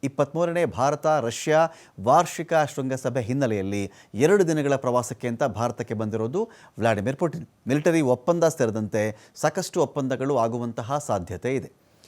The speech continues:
ಭಾರತದ ಪರಮಾಪ್ತ ರಾಷ್ಟ್ರ ಆಗಿರೋದು ರಷ್ಯಾ. ಮೂರನೇ ಬಾರಿಗೆ ಭಾರತಕ್ಕೆ ಬರ್ತಾ ಇರೋದು ವ್ಲಾಡಿಮಿರ್ ಪುಟಿನ್. ಇವತ್ತು ಪ್ರಧಾನಿ ಮೋದಿ ಜೊತೆ ಔತಣಕೂಟದಲ್ಲಿ ಭಾಗಿಯಾಗ್ತಾ ಇದ್ದಾರೆ. ಇನ್ನು ನಾಳೆ ಕಾರ್ಯಕ್ರಮಗಳು ಏನಿದೆ ಪುಟಿನ್ರದ್ದು ಅಂತ ನೋಡಿದ್ರೆ,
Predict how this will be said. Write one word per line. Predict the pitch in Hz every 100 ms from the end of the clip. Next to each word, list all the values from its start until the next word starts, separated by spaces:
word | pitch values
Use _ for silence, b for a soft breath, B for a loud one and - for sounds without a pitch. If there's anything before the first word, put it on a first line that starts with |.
| b -
ಭಾರತದ | 113 135 139 147
ಪರಮಾಪ್ತ | 165 - 127 131 160 - -
ರಾಷ್ಟ್ರ | 165 120 113 110 -
ಆಗಿರೋದು | 117 104 107 101 110
ರಷ್ಯಾ. | 98 101 - 131 151 b b b _
ಮೂರನೇ | 120 160 156 143
ಬಾರಿಗೆ | 123 120 120
ಭಾರತಕ್ಕೆ | 120 90 107 110 107
ಬರ್ತಾ | 95 95 92
ಇರೋದು | 107 139
ವ್ಲಾಡಿಮಿರ್ | 98 - - 120 92 98
ಪುಟಿನ್. | 127 151 92 - b b -
ಇವತ್ತು | 151 -
ಪ್ರಧಾನಿ | 131 117 139 143
ಮೋದಿ | 123 139 147
ಜೊತೆ | 131 139
ಔತಣಕೂಟದಲ್ಲಿ | 120 120 127 120 113 113 113
ಭಾಗಿಯಾಗ್ತಾ | 113 92 104 95 - 90
ಇದ್ದಾರೆ. | 85 98 143 156 - - -
ಇನ್ನು | 214
ನಾಳೆ | 165 117 196 233
ಕಾರ್ಯಕ್ರಮಗಳು | 185 175 175 156 143
ಏನಿದೆ | 127 123 104 101 85
ಪುಟಿನ್ರದ್ದು | 113 113 113 104 85
ಅಂತ | 101 90
ನೋಡಿದ್ರೆ, | 87 135 151 87 - -